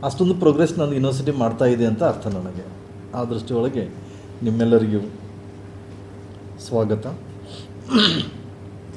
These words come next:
ಈಗ ನಮ್ಮ ಕರ್ನಾಟಕ ವಿಶ್ವವಿದ್ಯಾಲಯದಲ್ಲಿ ತಮಗೆಲ್ಲ ಗೊತ್ತಿರೋ ಹಾಗೆ ಬಸವೇಶ್ವರ ಪೀಠ ಅಂತ ಇದೆ. ಇದು ರಾಜ್ಯದಲ್ಲಿ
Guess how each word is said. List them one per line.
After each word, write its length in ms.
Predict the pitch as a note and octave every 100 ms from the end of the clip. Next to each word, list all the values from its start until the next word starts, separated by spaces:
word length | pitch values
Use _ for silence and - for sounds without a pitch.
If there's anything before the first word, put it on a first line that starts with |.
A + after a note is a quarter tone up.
| - -
ಈಗ 260 | C#3 C3+ C3 A#2 G#2 G#2 - - - - - - -
ನಮ್ಮ 180 | A#2+ A2 G#2 F#2+ F#2+ F2+ - - - - - - - - - - - - - - - -
ಕರ್ನಾಟಕ 380 | C3 D3+ D3 E3
ವಿಶ್ವವಿದ್ಯಾಲಯದಲ್ಲಿ 1080 | B2 A#2 C#3 A#2 A2 A2 G#2+ G2 A#2 C#3 F#2+ - - - - - - - -
ತಮಗೆಲ್ಲ 340 | B2 A#2 A#2 B2+
ಗೊತ್ತಿರೋ 380 | A2+ A2+ B2
ಹಾಗೆ 520 | A2+ A2 G#2+ G#2+ F#2+ E2+ - - - - - G#2
ಬಸವೇಶ್ವರ 460 | A2+ - D3 D#3 B2+
ಪೀಠ 220 | - A2+ A2
ಅಂತ 220 | G#2+ G2+
ಇದೆ. 340 | F#2 F2+ A2 - - - - - - - - -
ಇದು 220 | C3 F#3+
ರಾಜ್ಯದಲ್ಲಿ 800 | B2+ A2 C3 C3 D3+ D#3 D#3 G#3+